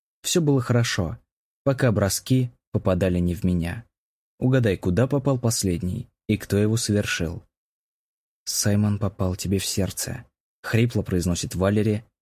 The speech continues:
и делает странный вдох. Я провожу рукой по ее щекам и чувствую влагу. «Господи!» Она никогда не плакала. Ни из-за себя, ни из-за страха и обиды.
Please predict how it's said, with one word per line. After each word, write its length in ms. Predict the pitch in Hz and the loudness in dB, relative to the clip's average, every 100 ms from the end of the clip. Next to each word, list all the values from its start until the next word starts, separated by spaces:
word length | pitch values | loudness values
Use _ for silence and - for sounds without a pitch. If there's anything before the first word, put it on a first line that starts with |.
| _ | _
и 100 | 107 | -2
делает 340 | 92 92 90 90 | 2 2 2 0
странный 520 | - - 90 87 87 | -2 -2 0 0 -2
вдох. 440 | 82 82 - - _ _ _ _ _ _ - | -2 -4 -6 -12 _ _ _ _ _ _ -2
Я 140 | 139 | 0
провожу 400 | 160 117 107 110 | 2 2 2 2
рукой 260 | 104 98 113 | 2 2 0
по 120 | 107 | 2
ее 160 | 92 90 | 0 0
щекам 500 | - 85 - 123 127 _ _ _ - | -2 -4 0 0 0 _ _ _ -4
и 80 | 110 | -2
чувствую 460 | - 98 - 95 | 0 -2 0 0
влагу. 500 | 90 92 85 90 104 - _ _ _ _ _ - | 2 0 0 -4 -8 -12 _ _ _ _ _ -2
«Господи!» 640 | 92 95 - 78 82 - _ _ _ _ _ _ _ | 2 0 -2 -4 -6 -10 _ _ _ _ _ _ _
Она 340 | - 98 87 87 | -2 0 0 0
никогда 540 | 87 87 87 87 92 | -2 -2 -2 0 0
не 120 | 92 | 0
плакала. 600 | 87 92 87 - 85 - - _ _ _ _ | 0 -2 -2 -4 -8 -10 -14 _ _ _ _
Ни 300 | 107 98 98 | 0 2 2
из-за 160 | 90 90 | 0 0
себя, 540 | - 98 107 107 - - _ _ | -2 0 2 0 -2 -12 _ _
ни 160 | 101 98 | 0 2
из-за 160 | 90 98 | 2 0
страха 480 | - - 135 120 | 0 0 0 0
и 180 | 95 107 | -2 0
обиды. 560 | 98 95 107 101 82 | 0 2 2 2 -2